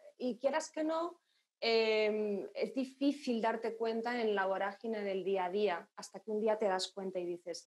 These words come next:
"Ey, que aquello que yo le pido a mi paciente o aquello que yo defiendo de un nuevo modelo de salud, quizá no me lo estoy aplicando a mí misma".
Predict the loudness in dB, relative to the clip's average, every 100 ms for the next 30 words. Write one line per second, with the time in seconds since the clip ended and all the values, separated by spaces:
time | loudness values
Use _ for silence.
0 | -10 -4 -2 -4 -8 _ _ _ -8 -4
1 | -2 0 0 0 0 -2 -2 0 0 -2
2 | -6 -6 -4 -2 -2 -2 -4 -8 -4 -2
3 | 0 0 0 2 4 2 0 -6 -2 0
4 | 2 2 2 2 -2 0 2 2 2 2
5 | 2 2 2 2 0 0 0 -2 -8 _
6 | -8 -2 -2 -4 -4 -2 -2 -4 -4 -4
7 | -4 -4 -4 0 0 -2 -6 -6